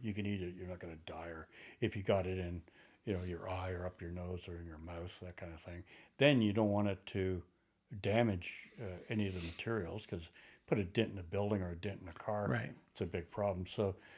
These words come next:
Speaker 1: you just, it's a process of elimination, and then you get it down to,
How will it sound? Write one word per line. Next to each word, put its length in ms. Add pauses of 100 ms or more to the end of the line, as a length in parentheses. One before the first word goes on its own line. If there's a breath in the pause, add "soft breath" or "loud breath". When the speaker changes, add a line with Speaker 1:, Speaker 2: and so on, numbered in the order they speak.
(360 loud breath)
Speaker 1:
you 100
just, 300
it's 180
a 300 (280)
process 460
of 80
elimination, 720
and 160
then 140
you 120
get 120
it 100
down 280
to, 260